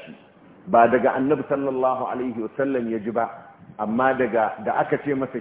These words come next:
shi ne ya faɗa, haka ya gaggawa wajen ban gaskiya. Shi ya sa Annabi sallallahu alaihi wasallam ya sanya masa laƙani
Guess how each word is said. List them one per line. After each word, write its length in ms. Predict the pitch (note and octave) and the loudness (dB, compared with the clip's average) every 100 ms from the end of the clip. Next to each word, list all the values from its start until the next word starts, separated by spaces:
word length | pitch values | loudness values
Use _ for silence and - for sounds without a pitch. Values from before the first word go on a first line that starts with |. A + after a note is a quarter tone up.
| - | -4
shi 120 | C3 | -4
ne 160 | B2 | -2
ya 100 | A#2 | -2
faɗa, 360 | A#2 A2 G2+ F#2+ - - - | -2 -4 -4 -6 -8 -20 -4
haka 240 | B2 - A2+ | -2 0 0
ya 140 | A2+ | 0
gaggawa 640 | F#2+ B2+ A2 C3 C3 C3 B2 - - - | 0 -2 2 6 6 6 2 -4 -14 -6
wajen 340 | G#2 A2+ C3 B2 | -2 0 0 4
ban 180 | C#3+ D3+ | 4 4
gaskiya. 480 | C3+ - A#2 A#2 G#2+ - - - - | 2 0 -2 0 -2 -10 -20 -20 -12
Shi 140 | A#2+ B2 | -2 -2
ya 100 | B2 | 0
sa 200 | B2+ - | -2 -2
Annabi 240 | A#2 B2 G#2+ | -4 -4 -4
sallallahu 560 | B2+ B2 A#2+ A#2+ A#2+ A#2 | -4 -2 0 0 0 0
alaihi 300 | A2 A#2 A#2+ | -2 -2 -4
wasallam 540 | A2 G#2+ C#3 C#3+ C#3 A2 - - - | -4 -4 -2 0 0 -2 -10 -20 -4
ya 120 | A2+ C#3 | 0 2
sanya 320 | D#3 C#3+ C3+ | 4 4 2
masa 240 | C3 B2+ A#2+ | -2 -2 -2
laƙani 500 | B2 B2+ A#2+ A2+ | 0 0 -2 -2